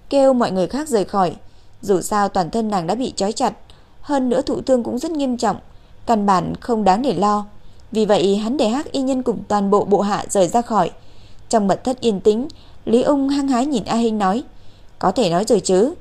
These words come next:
Phùng Hinh tiểu thư, nhà trọ và nhà kho đến tột cùng là cái gì?" A Hinh lệch đầu nói,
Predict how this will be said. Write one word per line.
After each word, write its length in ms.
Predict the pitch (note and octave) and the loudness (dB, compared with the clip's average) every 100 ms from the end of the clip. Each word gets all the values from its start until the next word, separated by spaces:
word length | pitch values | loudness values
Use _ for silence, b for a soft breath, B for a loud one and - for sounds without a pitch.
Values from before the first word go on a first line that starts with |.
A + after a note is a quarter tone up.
| - - - | -16 -16 0
Phùng 200 | G3+ G#3 | 2 2
Hinh 200 | B3 A#3+ | 0 2
tiểu 140 | F3+ | 2
thư, 260 | - A#3 B3+ - - - | 4 4 4 -4 -20 -10
nhà 200 | F3+ F3 | -2 0
trọ 280 | E3+ F3+ - | 2 0 0
và 80 | F#3 | -2
nhà 200 | F3 F3+ | 0 -2
kho 340 | F3+ A3+ A3+ A#3 - | -2 -2 -2 -4 -6
đến 120 | A3+ | 2
tột 160 | C4 - | 2 4
cùng 180 | G3 F3+ | 2 0
là 80 | |
cái 160 | F#3 A#3 | 0 0
gì?" 280 | A3+ G3+ G#3 b b b b b | 0 -2 -2 b b b b b
A 140 | B3+ | 0
Hinh 300 | A#3+ A#3 G#3+ | 2 2 2
lệch 180 | G3+ - | 0 4
đầu 120 | F#3 | 2
nói, 320 | E3+ E3+ G#3+ | 4 0 -2